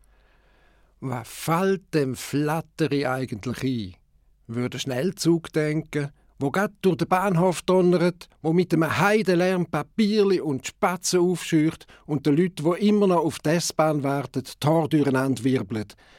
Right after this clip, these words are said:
Einfach so da, als ob nichts gsi wär, der Frechheibe Bummelstreik nix nutz. Würde er denken, wenn er könnt. Und nicht uns allen gleichen wär, uns, wo beständig in Bewegung sind,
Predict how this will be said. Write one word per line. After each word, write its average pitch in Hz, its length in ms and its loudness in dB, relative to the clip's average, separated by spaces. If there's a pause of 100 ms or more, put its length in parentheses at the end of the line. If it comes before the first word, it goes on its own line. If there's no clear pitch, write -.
(420)
Einfach 233 600 2
so 170 200 2
da, 196 380 4
als 185 340 0
ob 165 160 0
nichts 202 400 2
gsi 208 340 0
wär, 180 300 2
der 143 260 0
Frechheibe 160 880 0
Bummelstreik 180 1040 0
nix 175 360 0
nutz. 175 420 0 (500)
Würde 135 300 0
er - 40 -6
denken, 175 440 0
wenn 175 140 2
er 170 80 -2
könnt. 131 480 -4 (380)
Und 139 180 -2
nicht 185 240 2
uns 185 280 0
allen 185 440 2
gleichen 175 420 0
wär, 160 320 2 (500)
uns, 233 480 4
wo 151 180 0
beständig 190 640 0
in 156 80 -2
Bewegung 156 460 -2
sind, 143 420 -6